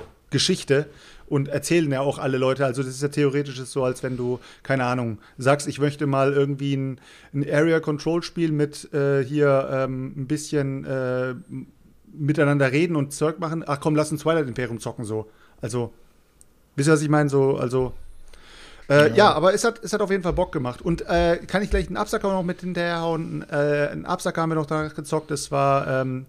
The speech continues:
Speaker 1: Der König ist tot. Äh, The King is De-, äh, King is Death. Und, ähm, ist ein Mini-Area-Control-Spiel, das habe ich ja auch in unserer Essen-Vorschau, wie man's auch nennen will, wo wir uns die Spiele durchgeschaut haben, habe ich die Spieler gesehen, habe gesagt, gleich gesagt, ich möchte es unbedingt mal probieren.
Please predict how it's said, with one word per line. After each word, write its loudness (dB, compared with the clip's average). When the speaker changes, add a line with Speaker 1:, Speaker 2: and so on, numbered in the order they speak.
Speaker 1:
Der -4
König 2
ist -6
tot. 0
Äh, 4
The 2
King 2
is -2
De-, 0
äh, 2
King 0
is -2
Death. -4
Und, 2
ähm, 0
ist 0
ein 4
Mini-Area-Control-Spiel, 4
das -8
habe 0
ich -10
ja 2
auch -2
in -4
unserer 0
Essen-Vorschau, 0
wie 0
man's 2
auch 0
nennen 0
will, 2
wo 2
wir 0
uns -2
die -10
Spiele -8
durchgeschaut -2
haben, 2
habe 2
ich -8
die -10
Spieler 0
gesehen, 0
habe -2
gesagt, 0
gleich 0
gesagt, 0
ich -8
möchte -4
es -14
unbedingt -2
mal -6
probieren. 0